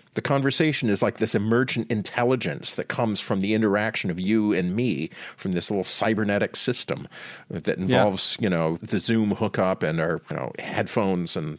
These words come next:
Speaker 1: all of that stuff. But the, all of those components go into making up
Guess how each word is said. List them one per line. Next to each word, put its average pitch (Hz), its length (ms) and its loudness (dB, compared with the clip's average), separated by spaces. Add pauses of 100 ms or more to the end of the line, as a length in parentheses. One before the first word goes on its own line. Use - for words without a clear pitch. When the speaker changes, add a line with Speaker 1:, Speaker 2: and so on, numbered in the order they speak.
(140)
Speaker 1:
all 95 200 0
of 85 80 -2
that 107 240 0
stuff. - 420 -4 (800)
But 92 180 0
the, 90 240 0 (240)
all 127 220 4
of 131 140 0
those 135 340 4
components - 800 -2
go 107 240 2
into 92 680 2 (540)
making 107 960 -2
up 85 340 -2